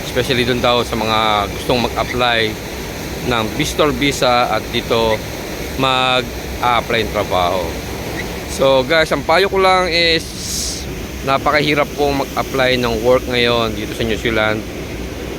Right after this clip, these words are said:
lalo na po pag visitor's visa. Marami pong kababayan natin dito ang nag-try na at talagang sila po ay umuwing luwaan.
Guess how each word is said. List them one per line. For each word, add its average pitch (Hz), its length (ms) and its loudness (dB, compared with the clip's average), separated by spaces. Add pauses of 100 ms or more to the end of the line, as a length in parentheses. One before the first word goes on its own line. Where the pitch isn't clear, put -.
(760)
lalo 151 160 4
na 151 140 4
po 139 340 4
pag 131 240 0
visitor's 117 480 0
visa. 104 400 0 (1120)
Marami 120 260 2
pong 110 160 -2
kababayan 113 320 2
natin 113 140 -2
dito 131 340 4 (240)
ang 139 160 2
nag-try 127 480 2
na 120 160 2 (480)
at 127 160 0
talagang 127 240 0
sila 120 240 0
po 117 320 0
ay 113 380 2 (720)
umuwing 180 540 6
luwaan. 107 420 4